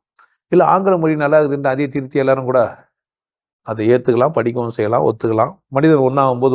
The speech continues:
ஒரு மொழி வேணும்னு போது என்ன பண்ணலாம்? ஆங்கிலமா எடுத்துக்கலாம். நீங்க ஆங்கிலமா எடுத்துனா கூட இந்த வார்த்தையெல்லாம் எடுத்துனா போய் தான் பண்ணா, பண்ணி தான் ஆகணும், வச்சு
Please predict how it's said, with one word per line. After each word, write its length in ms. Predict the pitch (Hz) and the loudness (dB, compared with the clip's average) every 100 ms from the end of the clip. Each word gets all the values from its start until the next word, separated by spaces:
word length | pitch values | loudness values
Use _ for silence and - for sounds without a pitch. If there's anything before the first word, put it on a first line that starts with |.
| 123 | 0
ஒரு 60 | 123 | 0
மொழி 140 | 127 131 | 0 0
வேணும்னு 260 | 123 123 120 | -2 -4 -2
போது 120 | 123 | -2
என்ன 120 | 123 123 | -2 -4
பண்ணலாம்? 220 | 117 113 117 | -4 -2 -2
ஆங்கிலமா 340 | 113 113 127 196 _ _ _ _ _ - | -2 -2 -4 -6 _ _ _ _ _ -6
எடுத்துக்கலாம். 440 | 92 110 107 147 143 | -4 -2 0 0 0
நீங்க 120 | 131 131 | 0 0
ஆங்கிலமா 320 | 143 147 147 | 0 0 2
எடுத்துனா 240 | 127 127 127 | 0 -2 2
கூட 100 | 135 | 2
இந்த 100 | 127 | 4
வார்த்தையெல்லாம் 300 | 127 131 127 | 2 0 -4
எடுத்துனா 300 | 120 123 123 120 | -6 -6 -6 -4
போய் 160 | 127 127 | -2 -2
தான் 140 | 127 123 | -2 -4
பண்ணா, 180 | 123 127 | -4 -6
பண்ணி 140 | 123 123 | -4 -2
தான் 100 | 123 | -2
ஆகணும், 280 | 107 104 92 _ _ _ _ _ _ _ _ | -2 -10 -18 _ _ _ _ _ _ _ _
வச்சு 240 | 104 - | -16 -10